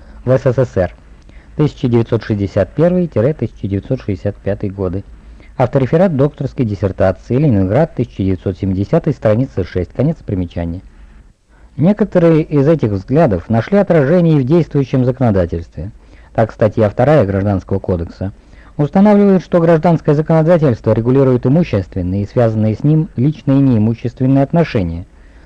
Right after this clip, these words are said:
основанные на равенстве, автономии воли и имущественной самостоятельности участников. Страница десять. Для изложенных выше позиций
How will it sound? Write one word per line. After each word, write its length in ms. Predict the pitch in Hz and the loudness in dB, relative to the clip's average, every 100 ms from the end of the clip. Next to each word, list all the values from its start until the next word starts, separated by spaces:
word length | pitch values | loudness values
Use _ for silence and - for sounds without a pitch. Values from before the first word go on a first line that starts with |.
| - - | -20 -4
основанные 480 | 120 139 123 120 | -2 2 2 2
на 140 | 120 110 | 2 2
равенстве, 520 | 143 170 156 - 120 | 4 2 0 -2 -2
автономии 500 | 101 120 151 120 92 | -2 0 2 2 0
воли 320 | 98 156 135 | 0 2 2
и 200 | 139 113 | -2 -2
имущественной 800 | 110 135 - 131 - 127 123 127 - | 0 0 0 -4 0 0 0 -2 -4
самостоятельности 920 | 120 107 - 90 87 87 98 90 - 85 | -4 -4 -4 -6 -4 -6 -6 -8 -10 -10
участников. 640 | 98 - 85 - - - - - - - - - - - - - - - | -8 -6 -8 -10 -16 -18 -20 -20 -20 -20 -20 -20 -20 -20 -20 -20 -20 -20
Страница 640 | - 139 185 202 180 180 196 - | -2 2 2 2 0 0 -2 -10
десять. 380 | 95 95 - 98 - - - - - - - - - | -6 -6 -6 -16 -18 -20 -20 -20 -20 -20 -20 -20 -12
Для 240 | 117 147 180 | -2 2 4
изложенных 500 | 185 247 233 208 - | 4 4 6 4 4
выше 380 | 139 151 151 156 | 2 2 0 -2
позиций 680 | - 127 143 - - 90 | 0 0 0 -2 -6 -6